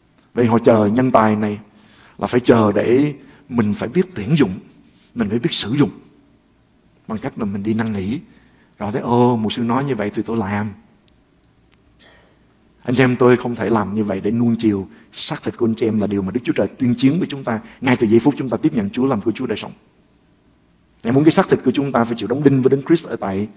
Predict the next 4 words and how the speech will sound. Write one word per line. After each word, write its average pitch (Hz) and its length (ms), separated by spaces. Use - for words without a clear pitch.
thập - 140
tự 98 80
giá. - 280
Tất 214 140